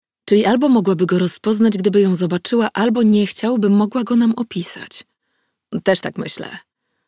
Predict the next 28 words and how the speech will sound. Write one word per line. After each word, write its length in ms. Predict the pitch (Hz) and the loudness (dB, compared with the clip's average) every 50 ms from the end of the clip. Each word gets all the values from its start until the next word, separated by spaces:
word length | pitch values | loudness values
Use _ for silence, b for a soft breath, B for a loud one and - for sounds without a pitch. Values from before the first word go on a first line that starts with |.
| _ _ _ _ _ | _ _ _ _ _
Tylko 240 | _ - 175 - 190 | _ -8 -4 -4 -6
po 160 | - - 202 | -2 -2 -2
co 140 | 208 - 220 | 0 2 2
mu 100 | 214 214 | 2 2
szczeliny? 720 | 208 - - - 226 226 220 220 214 196 180 165 165 170 170 _ _ _ _ _ _ _ _ _ _ _ _ | 2 0 -4 -2 -2 2 2 4 4 2 2 -2 -4 -6 -8 _ _ _ _ _ _ _ _ _ _ _ _
Przecież 320 | _ - 185 165 185 175 170 | _ -4 0 0 0 2 2
mógł 340 | 190 175 156 170 165 165 160 | 0 0 2 2 2 2 0
przejść 420 | - - - 180 180 180 180 - | -2 -4 -2 0 0 -2 -4 -8
przez 240 | - - 220 190 190 | -8 -6 -6 -4 -2
bramę. 380 | 190 - 185 151 147 143 - - _ _ _ _ _ _ _ _ _ _ _ _ _ _ | -2 -2 -2 -4 -8 -12 -16 -20 _ _ _ _ _ _ _ _ _ _ _ _ _ _
Może 200 | 185 180 175 175 | 0 2 2 2
nie 120 | 156 160 156 | 0 -2 -4
mógł? 280 | 156 170 190 220 240 - _ _ _ _ _ _ _ _ _ _ | -4 -2 0 -2 -2 -2 _ _ _ _ _ _ _ _ _ _
A 100 | - 185 | -2 2
może 180 | 185 185 175 185 | 2 4 2 2
wcale 280 | - - 196 190 190 | 0 0 0 2 2
nie 100 | 196 196 | 2 2
chodziło 320 | 180 196 180 185 196 196 - | 2 0 0 2 2 2 2
o 60 | - | 0
sposób 400 | - - - 190 - - 185 - | -6 -6 -8 -8 -8 -8 -6 -6
na 80 | 196 | -6
przejście? 460 | 190 - - 277 269 240 202 - - 175 | -6 -4 -4 0 0 0 -2 -2 -2 -2
Może 160 | 175 180 180 | 0 0 0
chciał 200 | - - 202 208 - | 0 0 -2 0 0
odciągnąć 760 | 202 - - - - 220 202 185 175 156 170 175 185 185 | -4 -6 -6 -6 -2 0 0 0 0 0 0 -2 -2 -2
cię 180 | - - - 214 | -4 -4 -4 -4
od 100 | 226 220 | -4 -6
Salomei? 640 | - - 233 254 311 440 466 - 208 180 170 175 175 | -6 -6 -4 -4 -2 -4 -4 -6 -6 -6 -6 -8 -10